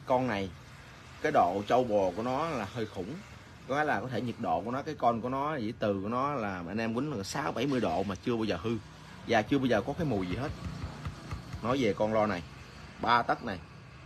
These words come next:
nó rất là khủng. Và con này bỏ vô một cái F bảy mười hai thì nó cho ra một cái tiếng min lao rất là dày. Và cái tiếng rất là sáng. Đặc biệt khi cái độ mà S P L nó phủ rộng á,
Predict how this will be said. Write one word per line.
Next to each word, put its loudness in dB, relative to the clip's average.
nó -2
rất -4
là -4
khủng. -4
Và 6
con 4
này 2
bỏ 6
vô 8
một 0
cái 2
F -2
bảy 2
mười 2
hai 0
thì 0
nó -4
cho 8
ra 4
một 2
cái -6
tiếng 2
min 2
lao 4
rất 2
là 6
dày. 4
Và 4
cái -2
tiếng 0
rất -2
là -6
sáng. 0
Đặc 2
biệt 2
khi 6
cái 4
độ 10
mà 2
S 6
P 2
L 6
nó 0
phủ 0
rộng 2
á, -2